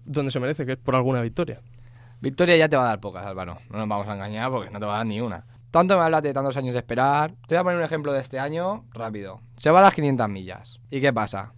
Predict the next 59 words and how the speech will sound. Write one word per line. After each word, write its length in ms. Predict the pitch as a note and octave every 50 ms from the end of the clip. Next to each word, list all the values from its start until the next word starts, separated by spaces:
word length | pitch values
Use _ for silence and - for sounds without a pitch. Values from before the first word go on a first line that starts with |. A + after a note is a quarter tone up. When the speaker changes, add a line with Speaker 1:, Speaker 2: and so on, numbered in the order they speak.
| - - -
Speaker 2:
Cuéntame, 340 | - F#3 F3+ F#3 D#3 C3+ C3+
no, 140 | D#3+ D#3
dime 200 | C#3+ D#3 F3 F#3+
qué 100 | E3+ C3+
pasa. 300 | A2 G#2 - - F#2+ - - - - - - - - - - - -
Speaker 1:
Pues 140 | D3+ C#3 B2
que 420 | - C3 C3 C3 B2+ B2+ B2+ - - - - - - - C3+
rompe 220 | C3+ D#3 D3 B2+ C3+
el 60 | B2
motor. 260 | A#2+ A2+ A#2 B2 - - - - - - - - - - - - - - - - -
Speaker 2:
Pero 160 | A#2 A2+ G#2+
claro, 160 | A#2+ C3+ C3
ya 60 | B2
estamos 260 | A#2 - C3 C3 C3+
con 100 | C#3+ C3+
que 60 | B2 A#2+
el 60 | A#2
motor 280 | A2 A2 G#2+ A#2+ A#2+
McLaren 340 | A#2+ A#2+ A#2 A#2+ A#2+ A#2+ A#2
Honda 220 | A#2+ B2 C3 C3+ C#3+
es 40 |
muy 140 | C3+ B2 A2+
malo, 460 | A2 A2+ B2+ C3 C3 C3+ C3 C3 C3
tal. 400 | B2 B2+ C3 C#3 C#3 C#3 C#3 D3 - - - - - -
¿Quién 140 | C#3 D3
ganó? 260 | D#3+ D#3 C3 G#2 F#2+ - - - - - - -
Speaker 1:
Takuma 320 | - B2 B2 C3+ C#3 C#3
Sato 240 | - D3+ C#3+ D#3+ D3+
con 100 | D3 C#3
un 140 | C3+ B2+ B2
Honda. 260 | A#2+ B2 C3+ D3 E3+ - - - - - - - - - - -
Speaker 2:
Ay, 240 | - F#3 D#3+ A2+ - - - - - - - - - - - - - - -
¿y 80 | C3
qué 60 | A#2+ C#3
hacemos 220 | D3 C#3 C#3 C3+
ahora? 340 | B2+ A2 G#2 G2 F#2 F2+ - - - - - - - - - - - A#2+
Speaker 1:
Ah, 120 | - C#3+
Speaker 2:
¿Es 80 | C#3 -
Speaker 1:
sí. 60 | D3
Speaker 2:
culpa 220 | E3+ D#3+ D#3+ D#3
siempre 280 | D3 D#3 D3+ C#3+ D3 C#3+
de 100 | C#3+ C#3
la 60 | C#3
escudería? 580 | C3 - D3 C3+ C3+ C#3+ E3+ G3 G#3 A#3 A#3 - - -
¿O 200 | - C3 B2+ B2+
algo, 220 | B2+ D3 D3 D#3 D3+
a, 200 | D3 C#3+ C3+ -
a 40 | C#3
lo 60 | C3+
mejor 220 | B2+ C3 D3+ D3
él 100 | D3+ D3+
conduce 240 | C#3+ D3+ D3 D3 C3
de 40 | D3+
una 80 | C#3 C3+
manera 340 | C#3 C#3 C3+ C3 C3 C3 B2+
que 100 | C#3 C3
fastidia 320 | C3+ B2+ - C3+ B2 A#2+
al 60 | A#2
motor? 280 | A#2+ G#2 G2+ G2 F#2